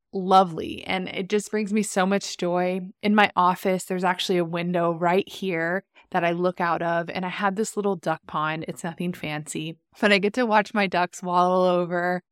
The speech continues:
and watch them swim, and there's a lot of birds outside. I have bird baths and there's butterflies. So I am just eating this up because y'all know if you live in Texas, you gotta enjoy this because in three to four weeks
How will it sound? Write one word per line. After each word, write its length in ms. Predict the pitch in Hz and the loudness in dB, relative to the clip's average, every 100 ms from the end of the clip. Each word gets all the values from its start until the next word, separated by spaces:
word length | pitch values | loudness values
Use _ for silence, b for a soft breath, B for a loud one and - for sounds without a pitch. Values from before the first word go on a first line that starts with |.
| - | -6
and 240 | 190 190 | -4 0
watch 380 | 175 180 - - | 4 4 2 -8
them 260 | 196 190 | -6 -6
swim, 800 | 180 - - 208 208 208 208 208 208 | -8 -8 -4 0 2 2 0 -2 -6
and 600 | - 185 175 170 170 175 165 | -8 -10 -8 -8 -8 -10 -8
there's 220 | 180 175 | -8 -8
a 80 | - | -8
lot 220 | 185 180 | -6 -6
of 160 | 180 - | -6 0
birds 320 | 226 220 220 | 2 4 4
outside. 420 | 208 - 208 196 | 4 4 4 6
I 60 | 196 | 4
have 240 | 165 - | -2 0
bird 260 | 208 208 190 | 2 4 4
baths 600 | 202 190 190 196 185 - | 4 4 2 -2 -10 -12
and 180 | 160 | -10
there's 160 | 175 175 | -10 -6
butterflies. 840 | - 208 202 - 202 196 190 196 - _ | 2 4 2 4 6 6 4 0 -6 _
So 120 | - 214 | -8 -2
I 100 | 214 | 0
am 200 | 277 349 | 0 0
just 260 | 415 - | 0 -2
eating 340 | - 214 226 214 | -4 -2 2 2
this 220 | 202 - | 0 2
up 220 | 196 - - | 2 2 -2
because 800 | 170 - 269 254 214 185 180 - _ | -4 0 4 6 6 4 -2 -10 _
y'all 240 | - 185 202 | -14 -4 0
know 720 | 220 220 208 180 165 165 165 - _ | 2 4 4 4 2 0 -4 -10 _
if 160 | 165 175 | -14 -8
you 120 | 175 | -4
live 180 | 190 196 | -2 -2
in 100 | 208 | 0
Texas, 880 | 208 208 - 180 170 165 160 - - | 2 2 0 -2 0 -2 -6 -12 -10
you 140 | 185 | -4
gotta 180 | 185 208 | 2 4
enjoy 440 | 226 202 214 208 202 | 4 2 4 4 4
this 300 | 170 - - | 2 -2 -8
because 420 | 175 - 180 - - | -8 -6 -8 -8 -6
in 240 | 180 180 - | -4 -6 0
three 180 | 202 220 | 2 2
to 80 | |
four 260 | 220 220 220 | 2 2 2
weeks 520 | 226 247 277 - - | 0 -2 -4 -8 -18